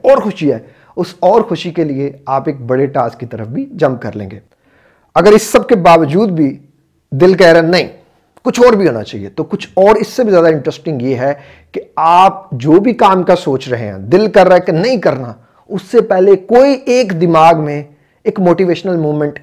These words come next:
याद कर लें, स्टेट चेंज कर दें। अभी मैंने एक रिसेंट वीडियो भी बनाई थी कि माइंड की स्टेट को कैसे चेंज करते हैं, कैसे चेंज करते हैं।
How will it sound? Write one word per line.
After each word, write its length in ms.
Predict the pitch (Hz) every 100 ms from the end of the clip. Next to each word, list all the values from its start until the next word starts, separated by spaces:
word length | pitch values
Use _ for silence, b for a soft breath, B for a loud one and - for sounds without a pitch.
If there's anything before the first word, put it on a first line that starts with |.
| _
याद 320 | 117 135 127
कर 180 | - 104
लें, 160 | 92 87 b b
स्टेट 360 | - - 262 240
चेंज 300 | 247 180 139
कर 180 | - 107
दें। 140 | 82 - _ 131
अभी 140 | 156
मैंने 260 | 165 156 156
एक 100 | 160
रिसेंट 400 | 147 147 170 165
वीडियो 220 | 151 160
भी 100 | 160
बनाई 260 | 156 139 131
थी 140 | 160
कि 80 | 156
माइंड 300 | 147 135 151
की 100 | 160
स्टेट 240 | 160 143
को 80 | 143
कैसे 260 | 165 180 175
चेंज 240 | 135 113
करते 260 | - 98 107
हैं, 100 | - b b -
कैसे 200 | 208 220
चेंज 220 | 190 151
करते 260 | 139 110
हैं। 60 | 110